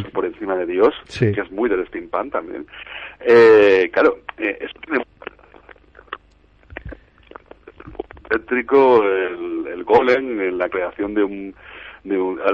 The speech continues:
Speaker 2: la creación de vida o, o la animación de los muertos.
Speaker 1: Ujú.
Speaker 2: De hecho, el, los zombies y el, y el steampunk también tienen mucha relación, y ha habido muchas historias de zombies y steampunk. Eh, pero, tam-, pero claro, ese es el concepto, es el, el, la,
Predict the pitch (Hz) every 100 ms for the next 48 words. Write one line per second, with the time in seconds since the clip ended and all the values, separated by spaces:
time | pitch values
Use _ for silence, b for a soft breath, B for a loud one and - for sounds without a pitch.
0 | 101 101 101 95 113 117 104 127 113 107
1 | 101 98 98 95 95 95 92 92 92 110
2 | 113 117 117 117 113 - 123 120 98 104
3 | 110 113 185 - - 131 113 123 - -
4 | - 110 - 117 104 - 123 135 98 82
5 | - - 95 90 87 90 90 85 - 98
6 | 92 101 95 90 95 92 90 90 101 101
7 | 87 87 80 98 101 90 92 92 95 156
8 | - - - 98 92 87 90 98 90 82
9 | - - 82 78 85 127 B B B B
10 | B B - 123 107 104 98 90 87 82
11 | 82 - 110 101 107 104 98 98 - 101
12 | 104 - 117 120 101 104 - 107 92 92
13 | 90 101 90 85 95 90 82 78 87